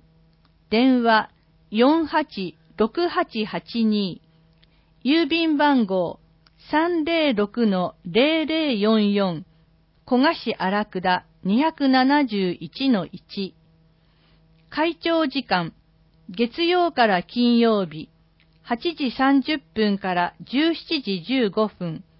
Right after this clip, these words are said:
祝日、年末年始を除く。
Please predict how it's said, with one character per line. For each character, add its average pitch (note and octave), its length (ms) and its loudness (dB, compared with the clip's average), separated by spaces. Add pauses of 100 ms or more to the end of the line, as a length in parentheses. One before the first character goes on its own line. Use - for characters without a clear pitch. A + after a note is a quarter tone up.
(460)
祝 - 320 -4
日、 G#3+ 480 -2
年 B3+ 320 2 (160)
末 B3+ 120 -6
年 B3 240 0
始 - 180 -10
を E3 100 -8
除 E3 380 -8
く。 - 220 -10